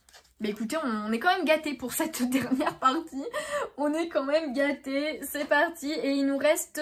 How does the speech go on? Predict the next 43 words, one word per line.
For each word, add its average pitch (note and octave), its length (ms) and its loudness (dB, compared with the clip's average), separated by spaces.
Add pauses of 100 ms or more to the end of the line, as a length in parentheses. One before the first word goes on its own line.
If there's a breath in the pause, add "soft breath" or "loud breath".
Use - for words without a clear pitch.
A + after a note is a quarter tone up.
cinq G#4+ 440 -2
boosters, E4 380 2
les G#3+ 160 0
amis. G#3 220 -4 (800)
Qu'est-ce F#4 260 0
qu'on D4 100 4
peut D4+ 100 0
avoir C#4+ 360 8
encore C4 460 4
en A3+ 100 4
cinq D#4 260 0
boosters ? C4+ 680 0 (640)
Telle C#4+ 180 2
est C4+ 60 8
la C#4 140 4
question. C4+ 480 0 (1700)
Hop D4+ 200 4
là, B3 340 4 (140)
on A#3 160 -6
passe A#3+ 320 2
devant A#3+ 580 0
pour D4 140 -6
mettre C#4+ 380 -2
les B3+ 280 0
rares B3+ 440 2
en F#4+ 180 4
dernier. D4+ 480 2
Mais B3 100 2
c'est B3+ 120 -4
vrai G4+ 140 -2
que - 60 -8
la B3 100 6
rose, D#4+ 200 0
comme B3+ 120 -2
c'est A#3+ 120 -2
la G3 100 2
première E4 400 -2
reverse, C#4+ 300 -2
je B3 40 -2
me A#3 60 0
fais G3 140 -6
trop - 180 -6
avoir C4 560 2